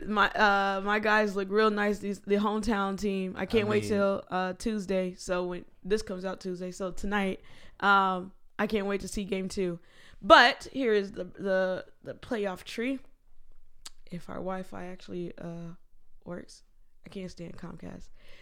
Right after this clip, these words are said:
Speaker 1: I will say that on the, this is just a side note.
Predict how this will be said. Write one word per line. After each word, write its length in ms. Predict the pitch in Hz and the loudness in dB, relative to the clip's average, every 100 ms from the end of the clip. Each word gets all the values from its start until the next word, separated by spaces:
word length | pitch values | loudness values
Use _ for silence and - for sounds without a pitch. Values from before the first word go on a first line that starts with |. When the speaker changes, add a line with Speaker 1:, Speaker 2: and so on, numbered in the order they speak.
| - 143 | -10 4
Speaker 1:
I 100 | 214 | 6
will 180 | 269 311 | 8 8
say 180 | 262 214 | 6 4
that 220 | 190 151 | 2 2
on 160 | 196 | 0
the, 180 | 190 180 - - - - - - | 0 -8 -10 -14 -12 -8 -6 -6
this 240 | 196 254 233 | 2 2 2
is 80 | 202 | -2
just 200 | 214 202 | -2 2
a 240 | 196 190 | 2 0
side 320 | 185 202 190 | 0 2 2
note. 280 | 185 185 - | 2 -2 -4